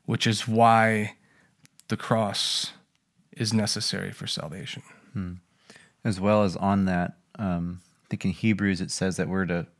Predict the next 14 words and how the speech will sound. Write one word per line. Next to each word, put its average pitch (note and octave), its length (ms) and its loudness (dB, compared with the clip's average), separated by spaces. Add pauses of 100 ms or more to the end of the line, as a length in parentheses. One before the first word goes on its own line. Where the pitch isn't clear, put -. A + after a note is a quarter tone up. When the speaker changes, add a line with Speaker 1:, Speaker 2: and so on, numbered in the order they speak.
(120)
Speaker 2:
gather G2 260 2
together F#2 440 -2
so G2 180 -6
that F2+ 180 -2 (440)
nobody's G2 680 2 (640)
deceived G2+ 500 2
or F#2 80 0
hardened F#2 420 4
by E2+ 360 -2 (520)
this, F#2 280 -2
the F#2 180 -6
deceitfulness F#2 840 -2
of - 100 -10
sin. F2 380 -6